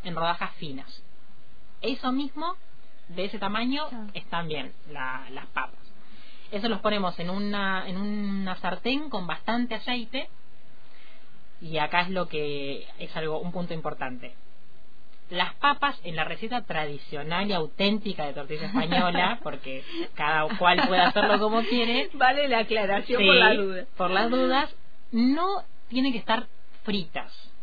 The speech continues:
Speaker 1: tienen que
Speaker 2: Ah.
Speaker 1: estar ponchadas. Por
Speaker 2: Ah.
Speaker 1: eso se ponen, la sartén se pone a fuego fuerte y cuando esté el aceite no hirviendo, sino caliente, ahí se ponen las papas. Porque n-,
Speaker 2: Ah.
Speaker 1: eso, porque no, no son fritas.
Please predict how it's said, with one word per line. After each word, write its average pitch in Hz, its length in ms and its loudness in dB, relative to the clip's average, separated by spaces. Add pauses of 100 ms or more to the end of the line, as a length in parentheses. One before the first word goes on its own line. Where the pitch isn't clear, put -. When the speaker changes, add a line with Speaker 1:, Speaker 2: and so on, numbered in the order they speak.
(440)
Speaker 1:
tienen 208 200 -2
que 285 80 0
Speaker 2:
Ah. - 40 0
Speaker 1:
estar 269 320 2 (460)
ponchadas. 165 880 0 (420)
Por 190 200 2
Speaker 2:
Ah. 247 40 2
Speaker 1:
eso 262 520 0 (240)
se 175 120 -2
ponen, 220 400 0 (640)
la 143 120 -2
sartén 190 320 -4
se 196 100 -4
pone 151 220 -2
a - 40 -4 (140)
fuego 170 260 0
fuerte 247 600 0 (580)
y 185 100 -2
cuando 170 320 0
esté - 280 -2
el 277 80 2
aceite 185 520 -2
no 247 160 0
hirviendo, 247 680 2
sino 185 320 -2
caliente, 247 720 0
ahí 190 260 0
se 233 140 -2
ponen 170 240 -2
las 151 120 -2
papas. - 360 -4 (1600)
Porque 151 280 -4
n-, 139 360 -4
Speaker 2:
Ah. 151 40 -2
Speaker 1:
eso, - 220 -4
porque - 220 -6
no, 165 160 -2
no 185 120 0
son 220 200 0
fritas. 160 340 -4